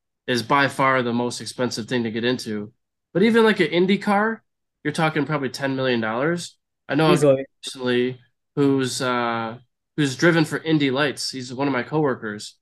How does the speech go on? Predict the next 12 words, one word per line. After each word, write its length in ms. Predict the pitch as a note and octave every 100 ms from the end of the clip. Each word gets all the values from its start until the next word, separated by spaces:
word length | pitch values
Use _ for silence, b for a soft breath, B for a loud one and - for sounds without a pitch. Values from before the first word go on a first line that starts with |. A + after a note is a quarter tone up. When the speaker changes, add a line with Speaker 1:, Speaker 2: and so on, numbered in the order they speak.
| _ _
Speaker 1:
which 160 | C3 B2
is, 140 | B2
like, 180 | A#2+ A#2
the 240 | B2 A2+
road 420 | A2 C3 C#3 C#3+ B2+
to 260 | C3 A#2+
Indy, 340 | A#2+ C3 D3 E3
the, 320 | B2 A2 A2
the 100 | B2
next 220 | A#2+ B2+
step 300 | - C3 C3+
up. 240 | C3+ C#3+